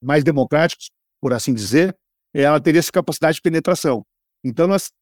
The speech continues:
estamos bem segmentados com o público da cinco a sec e Live Pop, e assim a gente, a gente entende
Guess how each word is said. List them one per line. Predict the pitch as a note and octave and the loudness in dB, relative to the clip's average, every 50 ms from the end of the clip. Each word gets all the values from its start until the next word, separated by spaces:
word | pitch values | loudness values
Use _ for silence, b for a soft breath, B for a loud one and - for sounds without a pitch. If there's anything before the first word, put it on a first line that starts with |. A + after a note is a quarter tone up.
| _ _ - | _ _ -10
estamos | - F3+ D#3+ D3+ B2 | -6 -4 -4 -4 -2
bem | C3+ F#3+ A3 | 0 0 2
segmentados | - - G3+ E3+ F3+ E3 D#3 C#3 - D3+ D3 D3 B2 G2+ - - - _ _ _ _ _ _ _ _ | 2 0 0 0 0 0 -2 -2 0 0 0 0 -2 -4 -10 -18 -20 _ _ _ _ _ _ _ _
com | C#3 D3+ D#3 | -4 -4 -2
o | C#3+ C#3+ B2 | -4 -6 -4
público | - C#3 C#3+ C3+ C3+ | -4 -2 0 0 0
da | C#3 C3 | 0 0
cinco | - - C#3 A#2+ - | 0 -2 -2 0 0
a | C3 A#2+ | 0 0
sec | - - B2 A2+ G#2+ - _ _ _ _ _ _ _ _ _ _ - | 0 -2 -2 -2 -4 -6 _ _ _ _ _ _ _ _ _ _ 2
e | F3+ F3+ D#3+ C#3+ - | 2 4 4 2 2
Live | - C3+ B2+ A#2+ E3 | 0 0 0 0 -2
Pop, | C3+ - D#3+ D#3+ E3+ - - | -2 0 0 0 0 0 0
e | G3 G#3 | 0 2
assim | F#3+ - - F3+ | 2 2 0 -2
a | F3+ | -4
gente, | D#3 - - - | -4 -8 -8 -4
a | - D#3 | -4 -2
gente | B2+ C3+ C3+ - - | -2 -2 -4 -2 -4
entende | F3+ E3+ - C#3 C#3 D3+ D3 | -6 -2 -2 0 0 0 -2